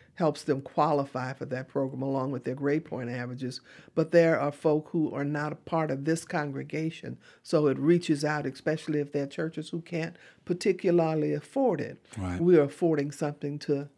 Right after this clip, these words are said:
Speaker 1: their young people as well. And certainly one of our scholarships, our Duma scholarships, we look at, uh, something that's a little bit different for them because we're looking at African American,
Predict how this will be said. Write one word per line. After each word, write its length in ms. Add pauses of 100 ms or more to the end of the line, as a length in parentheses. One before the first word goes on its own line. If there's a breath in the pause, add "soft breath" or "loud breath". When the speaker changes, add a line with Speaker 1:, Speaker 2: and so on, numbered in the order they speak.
(260 soft breath)
Speaker 1:
their 140
young 260
people 400
as 160
well. 440 (880 loud breath)
And 160
certainly 320
one 180
of 100
our 140
scholarships, 680
our 120
Duma 340
scholarships, 760 (420 loud breath)
we 180
look 340
at, 320 (180)
uh, 300
something 420
that's 220
a 20
little 240
bit 160
different 340
for 100
them 200
because 320
we're 140
looking 440
at 280 (360 loud breath)
African 380
American, 600